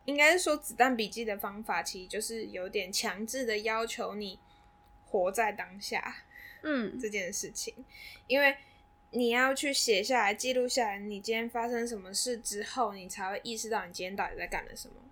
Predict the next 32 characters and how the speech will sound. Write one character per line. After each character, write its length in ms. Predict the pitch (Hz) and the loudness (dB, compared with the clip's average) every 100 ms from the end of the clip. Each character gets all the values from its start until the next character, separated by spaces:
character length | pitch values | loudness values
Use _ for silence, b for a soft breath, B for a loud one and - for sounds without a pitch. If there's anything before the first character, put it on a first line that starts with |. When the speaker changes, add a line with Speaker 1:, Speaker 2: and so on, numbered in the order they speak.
| - | -10
Speaker 1:
因 140 | - 269 | 2 4
为 60 | 285 | 6
我 80 | |
们 160 | 208 202 | 2 -2
很 100 | 190 | -8
常 260 | 185 180 202 | -8 -6 -4
就 100 | 226 | -2
是， 200 | 226 - B B | -2 -4 B B
哎， 100 | - | 2
奇 240 | 427 - 214 | 2 2 2
怪， 180 | 262 240 | 4 4
明 100 | 226 | 4
明 120 | 262 | -2
就 80 | 330 | -4
没 120 | 320 | -2
有 80 | 247 | 2
做 120 | 277 | 2
什 140 | 269 | 2
么， 80 | 208 | -2
怎 80 | 190 | -4
么 80 | 196 | -6
一 60 | |
天 180 | 269 285 | -6 -6
就 60 | 277 | -8
过 220 | - 277 | 0 2
了 100 | 233 | 2
嘞？ 320 | 220 226 262 - - | 2 0 -2 -4 10
尤 200 | 262 294 | 10 10
其 220 | 320 254 | 6 4
是 120 | 254 | 4
周 200 | 233 214 | 4 4
末。 340 | 220 220 - | 2 -4 -6